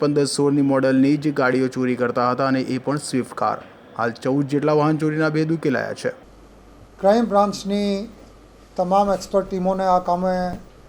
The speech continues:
Speaker 2: ખાસ મહેનત કરવા માટે સૂચના આપવામાં આવી હતી.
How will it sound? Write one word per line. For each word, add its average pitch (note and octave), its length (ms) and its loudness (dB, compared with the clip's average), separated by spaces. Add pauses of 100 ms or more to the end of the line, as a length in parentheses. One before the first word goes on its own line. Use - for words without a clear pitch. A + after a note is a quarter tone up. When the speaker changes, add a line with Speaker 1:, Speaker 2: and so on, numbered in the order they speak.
(960)
Speaker 2:
ખાસ F#3 320 6 (420)
મહેનત F#3 320 -2
કરવા F3+ 240 2
માટે F3 240 -4
સૂચના F3+ 400 -6
આપવામાં E3+ 340 -4
આવી E3+ 220 -4
હતી. F#3 220 -12